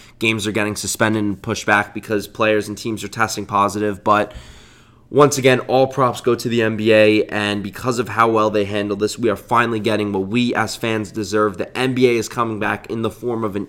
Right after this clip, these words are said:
eight-game regular season, play-in games if needed. Let's dive right into what the N B A looks like right now. Then we're gonna focus on our Orlando Magic. But just to give an idea of what the landscape of the N B A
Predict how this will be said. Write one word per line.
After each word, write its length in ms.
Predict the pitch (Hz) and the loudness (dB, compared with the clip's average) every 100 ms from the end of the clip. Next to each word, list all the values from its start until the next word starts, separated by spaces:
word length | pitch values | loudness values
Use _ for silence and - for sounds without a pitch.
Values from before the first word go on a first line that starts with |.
| - | 0
eight-game 600 | 127 135 123 123 117 110 | 0 0 -2 -2 0 0
regular 360 | 120 113 110 | 0 0 -2
season, 540 | 107 117 113 104 107 101 - - _ - | -4 -6 -4 -4 -6 -8 -18 -20 _ -4
play-in 440 | 135 135 127 123 | 4 4 4 2
games 360 | 113 123 117 117 | 0 0 0 -4
if 160 | 117 | -4
needed. 500 | 117 117 110 110 104 - _ _ _ _ _ _ | -2 0 2 0 -2 -16 _ _ _ _ _ _
Let's 400 | - 104 127 131 | -2 4 4 4
dive 360 | 143 117 110 98 | 6 6 6 6
right 240 | 120 135 | 6 6
into 220 | 123 113 | 2 -2
what 200 | 120 113 | 0 0
the 100 | 117 | 0
N 160 | 117 117 | -2 2
B 160 | 117 110 | 4 4
A 80 | |
looks 240 | 107 113 - | 2 -2 -2
like 180 | 107 113 | -2 0
right 220 | 110 104 | 0 2
now. 320 | 107 104 104 | 0 0 0
Then 260 | 98 123 135 | 0 2 4
we're 80 | |
gonna 180 | 123 123 | 2 0
focus 400 | 127 123 104 110 | 0 0 -2 -4
on 200 | 107 107 | -4 -4
our 360 | - 110 110 110 | -2 0 2 2
Orlando 480 | 110 107 104 101 98 | 2 0 0 -2 -2
Magic. 540 | 98 95 90 98 - | -2 -4 -4 -10 4
But 380 | 143 135 - - - - - | 8 8 6 -12 -20 -20 0
just 240 | 156 147 | 2 4
to 80 | 147 | 2
give 180 | 127 135 | 6 6
an 80 | 127 | 6
idea 300 | 120 110 123 | 2 4 4
of 100 | 104 | 2
what 140 | 117 | -2
the 80 | 113 | -2
landscape 520 | 110 110 107 - 113 | 0 -2 -2 -2 0
of 140 | 113 98 | 0 -2
the 140 | 110 | -2
N 100 | 107 | 0
B 160 | 104 107 | 2 2
A 300 | 104 98 | 2 0